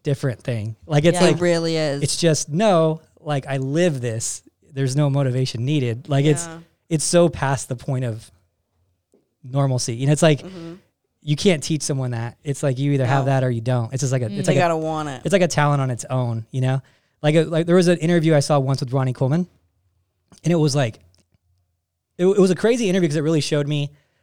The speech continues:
Speaker 1: I don't even think he realized he did it, but it showed me what it takes. And it was, he was in a prep, and he was in a, a longer prep, that prep. And, uh, he won the Olympia. Then after the Olympia, one of his friends was like, he's like, "So, hey, now that you won the Olympia, you tell me, hey, tell me, how many times did you cheat on your diet, you know?"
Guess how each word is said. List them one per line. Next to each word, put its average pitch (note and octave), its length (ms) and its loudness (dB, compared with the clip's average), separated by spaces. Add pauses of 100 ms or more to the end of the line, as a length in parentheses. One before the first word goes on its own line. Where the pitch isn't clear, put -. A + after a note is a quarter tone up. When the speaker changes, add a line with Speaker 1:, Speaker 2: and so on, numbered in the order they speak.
Speaker 1:
I G#3+ 60 -2
don't C4 80 2
even F#3+ 80 2
think G3 140 -2
he G3+ 120 -2
realized C#3+ 360 0
he C3+ 60 -6
did C3 120 0
it, A2 160 -6 (300)
but D#3 80 2
it E3+ 120 2
showed F#3 260 4
me D#3+ 260 2
what C#3+ 220 2
it B2+ 120 -4
takes. - 480 -6 (520)
And D3 240 2
it D3 40 2
was, D3 180 0
he F#3 120 0
was E3+ 140 4
in D#3+ 80 4
a B2+ 60 0
prep, D3+ 320 0
and C#3 60 -2
he E3 80 2
was E3+ 120 0
in D#3+ 120 2
a, C3+ 200 -2
a C3 80 -4
longer C#3 340 2
prep, D3 280 -2
that A#2+ 180 -4
prep. A#2+ 240 -2 (500)
And, C3+ 320 2
uh, B2+ 300 2
he C#3+ 180 0
won D#3+ 220 4
the D3 100 4
Olympia. C3+ 360 2
Then B2+ 100 2
after C3+ 220 0
the B2+ 40 0
Olympia, B2+ 280 0
one B2+ 100 0
of A#2 60 -2
his A#2+ 120 -4
friends A#2+ 240 -8
was A2+ 160 -14
like, - 240 -20 (540)
he's - 100 -16
like, D3+ 120 -4
"So, D#3+ 420 0
hey, D#3+ 120 -2
now F3 200 2
that E3+ 60 0
you D3+ 100 2
won D#3+ 160 2
the C#3+ 80 2
Olympia, C#3+ 300 0
you C3+ 100 0
tell D#3 200 0
me, D3 320 -2
hey, C#3 200 -2
tell D#3 180 0
me, B2+ 120 0
how D3+ 120 0
many D#3 140 2
times C#3+ 240 2
did B2+ 60 -6
you B2 60 -4
cheat D3+ 160 -2
on C3+ 120 0
your A#2+ 80 -2
diet, B2 280 -2
you B2 80 -2
know?" B2+ 120 -2